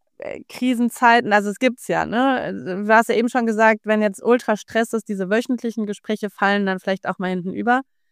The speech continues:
Es gibt aber auch Situationen, da sind einfach alle am Limit, weil man jetzt ein Riesenprojekt hat, was so am Start muss. Und dann sind just da diese Halbjahresgespräche <laughs> angedacht. Ähm, würdest du die dann trotzdem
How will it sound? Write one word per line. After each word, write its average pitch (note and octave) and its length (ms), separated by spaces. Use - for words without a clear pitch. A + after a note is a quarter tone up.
Es G3+ 160
gibt B3 180
aber A#3 280
auch A3 40
Situationen, A#3 960
da G#3+ 100
sind A3 120
einfach A3 320
alle C#4 320
am A#3 120
Limit, B3+ 300
weil A3 120
man G#3+ 140
jetzt G#3 160
ein G3+ 100
Riesenprojekt A#3+ 760
hat, A#3 100
was G#3 180
so - 80
am G#3+ 240
Start A#3+ 380
muss. C#4 300
Und A#3 260
dann A3+ 180
sind A#3+ 200
just A3+ 480
da A#3+ 380
diese A3 220
Halbjahresgespräche F3+ 1400
<laughs> - 120
angedacht. F#3+ 560
Ähm, G#3+ 380
würdest A#3+ 480
du A#3 60
die G#3 120
dann G3+ 360
trotzdem G3+ 760